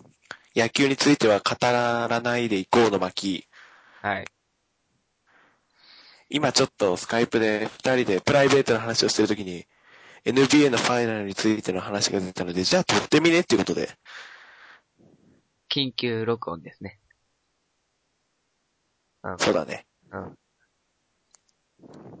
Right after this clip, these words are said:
Speaker 2: さてさて、セルティックスとレイカーズですね。
Speaker 1: 二勝いっぱいいっているじゃない。
Speaker 2: うん。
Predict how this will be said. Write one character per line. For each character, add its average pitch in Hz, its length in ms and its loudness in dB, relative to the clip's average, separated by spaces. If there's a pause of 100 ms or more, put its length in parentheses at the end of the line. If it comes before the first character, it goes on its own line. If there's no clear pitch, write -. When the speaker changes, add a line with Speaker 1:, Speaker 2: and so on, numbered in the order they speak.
(1080)
Speaker 2:
さ 113 100 -10
て 104 180 -14
さ 104 160 -10
て、 - 300 -14 (320)
セ 131 120 2
ル 123 100 2
テ 104 120 -10
ィ - 20 -6
ッ - 20 -20
ク - 80 -14
ス - 60 -20
と 101 80 -6
レ 107 140 2
イ 104 60 -2
カ 95 120 -4
ー - 20 -4
ズ - 60 -8
で 95 120 -12
す - 80 -20
ね。 107 240 -4 (880)
Speaker 1:
二 170 120 6
勝 185 260 8
い 180 40 6
っ - 100 2
ぱ 175 140 8
い 170 40 8
い 156 140 4
っ - 20 -6
て - 180 4
い 156 40 8
る 139 60 6
じ 107 100 4
ゃ - 20 0
な 85 140 -4
い。 - 80 -18 (560)
Speaker 2:
う 117 60 -10
ん。 104 220 -8